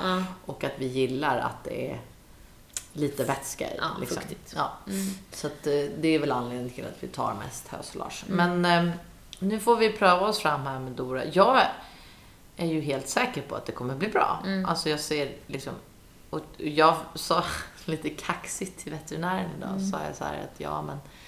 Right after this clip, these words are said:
Speaker 2: min bästa häst har haft magsår
Speaker 1: Mm.
Speaker 2: och, eh, det är helt bra nu, så att vi, vi borde ju kunna anpassa våra
Speaker 1: Ja.
Speaker 2: rutiner efter den här hästen också.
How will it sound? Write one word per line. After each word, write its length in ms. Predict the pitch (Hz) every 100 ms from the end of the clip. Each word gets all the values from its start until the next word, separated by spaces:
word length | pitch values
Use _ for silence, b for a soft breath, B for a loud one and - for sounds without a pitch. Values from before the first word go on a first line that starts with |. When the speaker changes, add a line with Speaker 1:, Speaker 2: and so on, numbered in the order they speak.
| B B B B -
Speaker 2:
min 240 | 170 160
bästa 320 | 139 - -
häst 340 | - - - -
har 60 |
haft 280 | 131 - -
magsår 480 | 120 - - - - -
Speaker 1:
Mm. 260 | 196 190 185
Speaker 2:
och, 60 |
eh, 60 | - -
det 160 | 131 123
är 40 | 123
helt 240 | - -
bra 220 | - - 139
nu, 60 | 131
så 140 | -
att 160 | 135 -
vi, 320 | 143 143 143 143 - b b b b b b b - - -
vi 280 | 151 143 156
borde 360 | 156 147 - 160
ju 180 | 160 -
kunna 180 | 123
anpassa 400 | - 117 - -
våra 200 | - -
Speaker 1:
Ja. 120 | 190 -
Speaker 2:
rutiner 340 | - - -
efter 200 | - -
den 100 | 123
här 140 | 127 127
hästen 320 | 123 - 151
också. 240 | 170 -